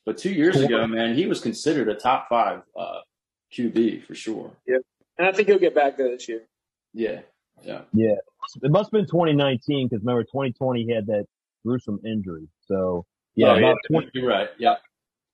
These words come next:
Speaker 1: Good call.
Speaker 2: twenty nineteen, he was a top five quarterback, so.
Speaker 1: Good call. All right, Ty, what you got here?
Speaker 2: I'm going another Buffalo Bill.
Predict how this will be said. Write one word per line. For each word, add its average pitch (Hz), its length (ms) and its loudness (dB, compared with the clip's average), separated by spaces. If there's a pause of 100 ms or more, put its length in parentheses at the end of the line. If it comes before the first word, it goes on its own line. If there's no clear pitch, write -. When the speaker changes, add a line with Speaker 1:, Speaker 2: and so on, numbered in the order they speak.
(160)
Speaker 1:
Good 117 80 -4
call. 160 80 4
Speaker 2:
twenty 160 160 6
nineteen, 143 400 2 (340)
he 135 80 2
was 120 120 2
a 113 40 -2
top 113 260 0
five 107 220 2
quarterback, 87 420 -2 (100)
so. 87 260 -8 (1300)
Speaker 1:
Good 95 160 -14
call. 87 340 -8 (3500)
All 98 80 -6
right, 123 280 -2
Ty, 123 400 -2 (200)
what 110 160 -20
you 113 60 -14
got 113 240 -4
here? 131 220 -10 (1500)
Speaker 2:
I'm 107 160 0
going 110 300 0
another 101 320 0
Buffalo 101 460 -2
Bill. 90 400 -8